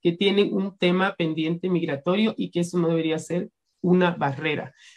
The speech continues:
Pero yo espero, María Victoria, como es típico lobbying, y ahora yo estoy aprendiendo también como concejal,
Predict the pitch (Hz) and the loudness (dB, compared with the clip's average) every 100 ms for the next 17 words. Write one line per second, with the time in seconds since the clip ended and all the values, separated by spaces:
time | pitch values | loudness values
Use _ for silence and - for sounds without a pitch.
0 | - 185 185 214 226 247 240 220 190 185 | 2 6 8 6 6 6 8 6 4 2
1 | 180 185 185 208 196 160 175 202 - 214 | 2 0 -2 -2 -2 0 0 -2 -2 -2
2 | 226 220 196 185 190 185 208 269 285 - | -2 0 0 4 4 4 4 2 -2 -6
3 | 160 160 156 165 180 170 160 160 170 165 | -4 -2 -2 -2 -2 -2 -2 0 -2 -2
4 | 156 160 170 156 143 143 _ _ - 165 | -4 -4 -4 -4 -4 -6 _ _ -2 -2
5 | 165 160 160 170 214 | 0 -2 0 2 0